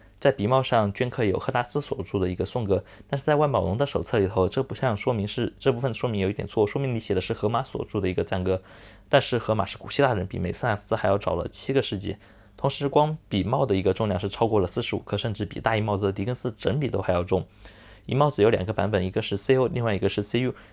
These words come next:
注意看上面的一个文字区别，官方正式因为不同的一个手写、抄写版本产生的一个区别，但是其实就和当初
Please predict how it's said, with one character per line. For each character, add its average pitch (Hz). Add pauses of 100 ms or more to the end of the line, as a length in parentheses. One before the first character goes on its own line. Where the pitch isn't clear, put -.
(140)
注 -
意 117
看 117
上 120
面 104
的 92
一 92
个 98
文 92
字 117
区 -
别， 104
官 160
方 180
正 180
式 143
因 117
为 101
不 113
同 104
的 104
一 98
个 90
手 98
写、 104
抄 -
写 -
版 92
本 92
产 -
生 104
的 98
一 -
个 95
区 -
别， 98 (300)
但 151
是 143
其 135
实 135
就 139
和 113
当 123 (120)
初 131